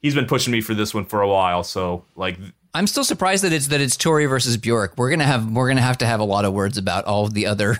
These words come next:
Speaker 2: <laughs> people that could have also made it into this matchup.
Speaker 1: I could,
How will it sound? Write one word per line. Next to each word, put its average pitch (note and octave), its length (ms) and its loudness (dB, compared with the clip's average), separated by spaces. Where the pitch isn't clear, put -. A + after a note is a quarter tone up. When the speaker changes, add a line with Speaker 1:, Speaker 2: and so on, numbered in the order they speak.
Speaker 2:
<laughs> - 120 -20
people D#3 340 0
that A#2+ 200 0
could C#3+ 120 0
have A#2+ 80 2
also A#2+ 300 2
made A2+ 200 2
it G#2 60 -2
into G#2 180 -2
this G2 180 -6
matchup. G#2+ 500 -2
Speaker 1:
I D#3 100 0
could, G3+ 200 0